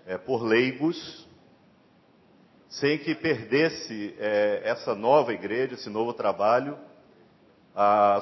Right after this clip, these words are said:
sua ligação com a igreja mãe, não provocando assim um frenesi, né, por, por novas igrejas, mas sem ser igrejas equilibradas,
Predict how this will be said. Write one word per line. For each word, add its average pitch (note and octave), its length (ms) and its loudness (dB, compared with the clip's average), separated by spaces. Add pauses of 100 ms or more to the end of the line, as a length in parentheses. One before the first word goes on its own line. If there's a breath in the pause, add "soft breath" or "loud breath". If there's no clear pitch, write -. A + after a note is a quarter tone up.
sua E3 140 4
ligação D3 500 0
com C3 120 -4
a C3+ 60 2
igreja G2+ 680 -2 (920)
mãe, A#2+ 400 -2 (1500)
não B2+ 120 -4
provocando C3+ 680 2
assim C3+ 800 0
um A#2+ 760 -12
frenesi, B2+ 640 0
né, A#2+ 160 0
por, A2+ 280 0
por A2 180 -8
novas C3+ 420 4
igrejas, C#3+ 800 -2 (760)
mas B2+ 220 -2 (100)
sem C#3+ 840 0 (300)
ser B2+ 220 0
igrejas A#2+ 480 -2
equilibradas, C3+ 1200 2